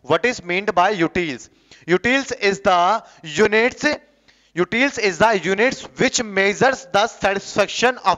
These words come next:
the consumer, जो कि कंज्यूमर के सेटिस्फेक्शन लेवल को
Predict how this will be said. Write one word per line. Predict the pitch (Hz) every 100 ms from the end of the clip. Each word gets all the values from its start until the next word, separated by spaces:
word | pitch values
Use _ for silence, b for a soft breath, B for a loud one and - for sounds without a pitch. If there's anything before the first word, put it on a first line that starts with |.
| -
the | 220
consumer, | 180 160 147 180 180 131 B B B -
जो | 147
कि | 202 254 262
कंज्यूमर | - - 185 175 180 196 196
के | 233
सेटिस्फेक्शन | 240 208 175 - 165 -
लेवल | 190 170 165
को | 160 240 240